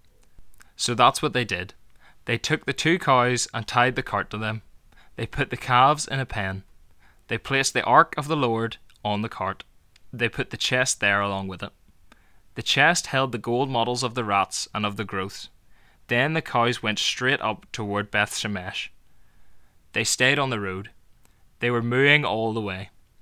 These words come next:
They didn't turn to the right or the left. The Philistine rulers followed them all the way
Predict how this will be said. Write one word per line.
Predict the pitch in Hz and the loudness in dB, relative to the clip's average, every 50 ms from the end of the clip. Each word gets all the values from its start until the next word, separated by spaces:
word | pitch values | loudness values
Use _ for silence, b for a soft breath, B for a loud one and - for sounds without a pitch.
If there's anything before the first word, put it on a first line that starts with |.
| - - - _ - - - - - - - - | -20 -20 -20 _ -20 -20 -20 -20 -20 -18 -10 -6
They | - 113 | -4 0
didn't | - 135 139 160 160 110 | 2 2 2 0 -2 -4
turn | - - 127 120 123 131 139 131 | -2 2 4 4 4 4 0 -2
to | - - | -6 -6
the | 113 117 107 | -6 -4 -2
right | 104 107 113 143 - - - - - - | 0 2 0 0 0 -4 -14 -20 -16 -10
or | - 123 123 | -8 -6 -2
the | 131 | -2
left. | 127 113 98 92 98 - - - - - - _ _ - - - - - - - - - | 0 0 0 -2 -2 -4 -8 -18 -20 -20 -20 _ _ -20 -20 -20 -20 -20 -20 -20 -18 -12
The | - 123 | -12 -8
Philistine | - - 135 139 147 - - 151 139 135 | -4 -2 0 0 0 0 2 2 2 2
rulers | 127 117 110 110 110 110 113 - | 2 -2 -2 -2 -2 -4 -4 -6
followed | - - 120 110 113 123 123 117 | -6 -2 -2 0 0 0 0 0
them | 120 113 110 110 - | -2 -2 -2 -2 -2
all | - 117 123 131 139 | -2 0 2 2 0
the | 135 139 | 0 0
way | 123 110 101 101 104 104 107 | 0 0 0 -2 -2 -4 -6